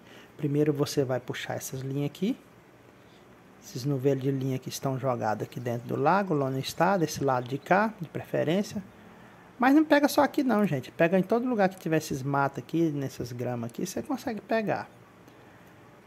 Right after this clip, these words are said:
Mas aí você vai pegar. Aqui eu achei mais fácil aqui, viu? Aqui você joga,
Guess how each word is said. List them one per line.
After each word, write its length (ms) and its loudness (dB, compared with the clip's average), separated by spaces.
Mas 200 -4
aí 200 0
você 280 -4
vai 160 2
pegar. 540 -2
Aqui 260 2
eu 140 6
achei 260 4
mais 240 2
fácil 300 0
aqui, 260 0
viu? 220 -4
Aqui 320 -6
você 220 0
joga, 420 6